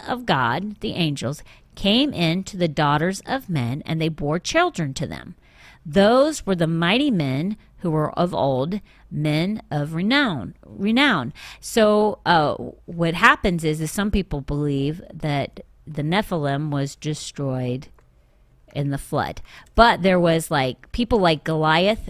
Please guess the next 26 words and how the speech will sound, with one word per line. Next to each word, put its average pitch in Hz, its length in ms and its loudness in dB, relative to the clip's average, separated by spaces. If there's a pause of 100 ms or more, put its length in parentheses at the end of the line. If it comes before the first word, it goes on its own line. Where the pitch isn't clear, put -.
(120)
Everybody's 180 500 2
astounded 165 540 -2
at, 147 260 -4 (100)
at 147 120 -6
Goliath's 156 680 -4
size, 170 600 0 (220)
but 156 120 -4
they 175 140 4
believe 156 420 -2
he 240 320 0
was 196 240 -2
one 156 280 0
of 143 600 -4 (840)
the 151 140 -2
children 170 800 2 (240)
of 147 640 0 (1040)
the 156 140 -6
angels 156 580 -4 (100)
and 147 180 -4
the 147 60 -2
wives. 139 720 -6
Does 143 200 -8
that 147 140 -2
make 147 140 -4
sense, 214 360 -2
ladies? 233 480 -2